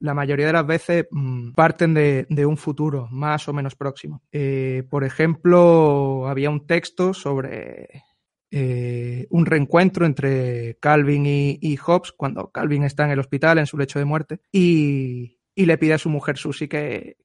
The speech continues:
que le lleve, que le lleve el peluche para, para despedirse de él. Ella lo, lo busca por la casa y le dice que lo ha encontrado en el ático, que se lo ha lavado y se lo lleva al hospital. Calvin le pide que,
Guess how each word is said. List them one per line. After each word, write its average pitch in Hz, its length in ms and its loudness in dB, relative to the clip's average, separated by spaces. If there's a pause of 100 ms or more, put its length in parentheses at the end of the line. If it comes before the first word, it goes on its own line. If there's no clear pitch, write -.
que 156 140 -2
le 139 120 -2
lleve, 131 800 -2
que 170 100 4
le 151 140 6
lleve 170 340 6
el 151 100 2
peluche 143 640 -4
para, - 640 -16
para 156 180 2
despedirse 147 540 -2
de 139 140 -4
él. 175 80 -2
Ella 143 200 2
lo, 139 340 2
lo 151 160 0
busca 160 320 0
por 165 140 2
la 156 120 2
casa 185 460 0
y 131 720 -6
le 151 120 0
dice 147 180 0
que 156 60 0
lo 147 80 2
ha - 20 -2
encontrado 147 400 -2
en 143 60 -2
el 147 100 0
ático, 180 460 -2 (180)
que 147 100 -4
se 151 120 -6
lo 147 100 2
ha 147 40 4
lavado 170 460 4 (220)
y 185 120 -2
se 190 120 0
lo 165 80 2
lleva 143 180 0
al 135 60 -4
hospital. 143 480 -6 (220)
Calvin 139 320 -2
le 139 80 -2
pide 143 280 -2
que, 135 240 -4